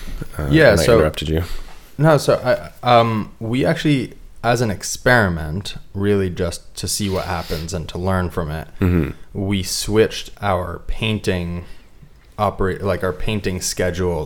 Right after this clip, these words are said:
Speaker 2: to optimize for, like, I'm the one doing paint, so it's to
Speaker 1: Mm-hmm.
Speaker 2: optimize for my time.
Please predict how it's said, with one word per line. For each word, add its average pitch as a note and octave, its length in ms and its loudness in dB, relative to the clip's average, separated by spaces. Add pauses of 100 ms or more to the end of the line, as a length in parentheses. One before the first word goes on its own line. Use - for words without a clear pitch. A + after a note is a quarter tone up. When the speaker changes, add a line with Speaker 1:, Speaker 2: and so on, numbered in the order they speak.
Speaker 2:
to F2+ 460 -4
optimize F#2 760 -2
for, E2+ 520 -2 (540)
like, G2 200 2
I'm G#2 180 4
the G2 80 4
one F2+ 220 2
doing E2 220 -6
paint, A2+ 440 0
so F#2+ 140 0
it's F#2 140 2
to F2+ 40 4
Speaker 1:
Mm-hmm. F#2+ 260 0
Speaker 2:
optimize F#2 180 -4
for G2 140 -4
my F2 220 -2
time. A2+ 560 -4